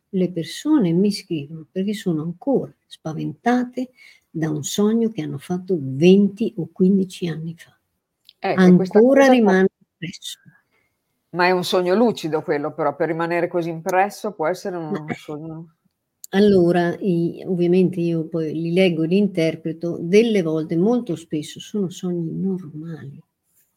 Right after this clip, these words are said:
Speaker 2: Mm.
Speaker 1: Ma cosa succede? Sono gli unici che si ricordano, perché se uno non dà attenzione ai sogni, il cervello lo capisce. Allora, se a noi non interessano i sogni, non ci pensiamo mai,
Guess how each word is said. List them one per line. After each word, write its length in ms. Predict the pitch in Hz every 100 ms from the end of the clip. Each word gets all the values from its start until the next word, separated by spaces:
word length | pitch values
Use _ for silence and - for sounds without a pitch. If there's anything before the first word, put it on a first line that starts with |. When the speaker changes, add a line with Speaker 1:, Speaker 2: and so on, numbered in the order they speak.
| _
Speaker 2:
Mm. 280 | 156 151 127
Speaker 1:
Ma 260 | 190 202 190
cosa 300 | 247 240 208
succede? 840 | - 190 185 - 165 151 160 165 _ _ _ _ _ _
Sono 360 | - 175 233
gli 100 | 208
unici 400 | 160 226 240 190
che 120 | 175
si 180 | 160 180
ricordano, 840 | 147 - 202 160 156 151 160 160 165 _ _ _ _ _
perché 360 | 180 170 190 175
se 200 | - 180
uno 300 | 269 262 175
non 260 | 180 185
dà 320 | 170 185 - -
attenzione 540 | 175 165 156 165 185
ai 80 | 160
sogni, 680 | - 165 139 135 147 - 208
il 80 | 180
cervello 480 | 160 165 196 165
lo 100 | 147
capisce. 520 | 139 160 208 170 - -
Allora, 400 | 175 160 156 143
se 280 | - - 165
a 60 | 156
noi 240 | 180 254
non 200 | 208 165
interessano 680 | 156 156 185 185 151 147 147
i 80 | 143
sogni, 380 | 185 160 139 156
non 220 | 214 202
ci 160 | 175
pensiamo 520 | - 151 143 147 147 156
mai, 440 | 139 117 147